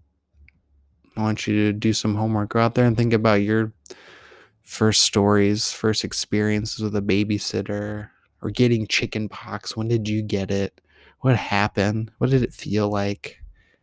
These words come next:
And also think about some kids or opinions your parents had about kids you hung out with as a kid.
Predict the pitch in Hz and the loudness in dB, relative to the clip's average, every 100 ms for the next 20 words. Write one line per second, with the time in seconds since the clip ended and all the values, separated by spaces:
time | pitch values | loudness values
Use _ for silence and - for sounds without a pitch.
0 | _ _ _ _ _ _ _ _ _ 104 | _ _ _ _ _ _ _ _ _ -4
1 | 104 107 - 110 107 107 113 - - 117 | -2 -2 0 2 2 0 -4 -16 -6 -2
2 | 147 147 143 - 113 - 113 123 123 123 | 2 2 2 0 -4 -2 0 2 0 -2
3 | - - - _ _ _ _ _ _ _ | -2 -4 -8 _ _ _ _ _ _ _
4 | - 107 101 101 101 98 - - - - | -10 -4 -2 -2 -4 -6 -10 -14 -8 -2
5 | 123 120 113 113 117 123 - - _ - | 0 0 0 -2 -2 -4 -6 -8 _ -20
6 | - - - _ _ 113 107 98 - _ | -20 -20 -20 _ _ -4 -4 -4 -10 _
7 | - - 117 113 113 - 107 107 104 104 | -4 0 0 0 -2 -4 -2 0 0 0
8 | 107 98 117 107 107 104 107 104 104 98 | 0 -2 -4 -2 -2 -2 -4 -4 -2 -2
9 | 110 107 107 - - - - _ _ _ | -2 0 -2 -6 -14 -20 -20 _ _ _
10 | _ _ - 113 117 - - 107 104 101 | _ _ -4 -2 -2 -4 -6 -4 -4 -6
11 | 117 | -8